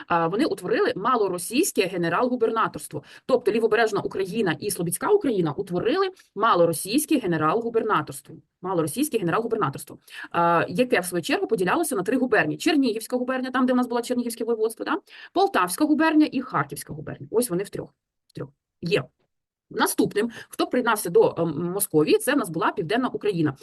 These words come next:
Говоримо тепер, е, про всі три, ем, скажіть мені, ем, відтінки бускового. Почнемо, е, з, отсюда, з Харкі-, е, з Таврійської губернії.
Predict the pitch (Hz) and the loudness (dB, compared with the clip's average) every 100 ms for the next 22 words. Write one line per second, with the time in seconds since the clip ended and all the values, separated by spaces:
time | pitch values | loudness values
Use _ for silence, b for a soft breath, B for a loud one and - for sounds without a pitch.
0 | B - 196 311 294 - 175 220 339 - | B -4 0 4 4 2 -2 0 2 0
1 | 180 185 240 226 - 165 175 220 226 180 | -4 0 2 2 0 -2 0 2 2 4
2 | 160 143 143 160 160 - _ - - 160 | 2 -2 -6 -10 -12 -14 _ -14 -8 -6
3 | 151 135 B B B 165 165 143 - - | -6 -6 B B B -10 -8 -8 -10 -12
4 | - 185 214 262 214 170 151 - - 151 | -12 -8 -2 0 2 -2 -4 -4 0 2
5 | 147 - - B B B 233 339 415 - | 0 -4 -14 B B B 0 2 4 4
6 | 220 202 226 226 175 139 - 262 - 190 | 2 2 0 0 -2 -2 -2 0 2 2
7 | 185 202 254 247 220 156 151 | 0 -2 0 0 0 0 -2